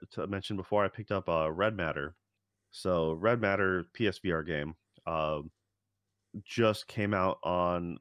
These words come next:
uh, it was P S V R one for the longest time. I never even heard of it, uh, but Red Matter two has been, uh, on, like, a lot of people's top lists for a really good P S V R two game. So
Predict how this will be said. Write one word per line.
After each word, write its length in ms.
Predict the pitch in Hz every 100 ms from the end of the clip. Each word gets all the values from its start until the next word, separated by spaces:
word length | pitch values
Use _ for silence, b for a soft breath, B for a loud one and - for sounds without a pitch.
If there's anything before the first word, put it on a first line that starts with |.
| _
uh, 380 | - 82 78 78 -
it 80 | 110
was 140 | 101 - _
P 140 | - 131
S 80 |
V 140 | - 120
R 120 | 113
one 240 | 92 92
for 140 | 90 87
the 60 |
longest 300 | 78 85 80
time. 300 | - 78 76 - B B _ _ -
I 180 | - 92
never 260 | 95 92 92
even 160 | 78
heard 220 | - 104 82
of 100 | 67
it, 140 | 69 _ _ -
uh, 200 | 85 76
but 160 | 78 - -
Red 360 | 101 98 95
Matter 260 | 95 82 78
two 400 | - 123 90 78 -
has 360 | 85 82 - _
been, 200 | 92 85
uh, 240 | 78 78 80 -
on, 320 | 87 87 73
like, 180 | 76 -
a 60 |
lot 160 | 82 80
of 80 | -
people's 420 | - 71 71 - _ -
top 280 | 90 78 -
lists 540 | 82 80 - - _ _
for 200 | 90 80
a 40 |
really 240 | 82 82 76
good 160 | 73
P 120 | - 85
S 120 | -
V 120 | 85
R 120 | 76
two 180 | - 120
game. 240 | 87 67
So 340 | - 85 71